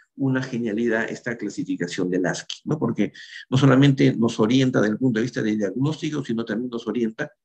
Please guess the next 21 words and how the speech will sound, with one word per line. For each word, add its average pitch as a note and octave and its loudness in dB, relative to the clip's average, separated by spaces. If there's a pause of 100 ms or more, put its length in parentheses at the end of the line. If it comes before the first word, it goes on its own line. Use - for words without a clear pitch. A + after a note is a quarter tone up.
el A#2 0
tratamiento G#2+ 0
que F2 -4
vamos F2 -6
a C3 2
hacer, - 0 (280)
porque A#2+ 0
es C3+ 2
diferente C3 2 (320)
tra-, A2 2
hacer C3+ 0
el B2 0
tratamiento A#2 -2
de A#2+ 2
infección A#2 -4
aerobia C3+ 0 (380)
que C3 2
el A#2 2
de A2+ 2
una B2 -2
infección A#2+ -4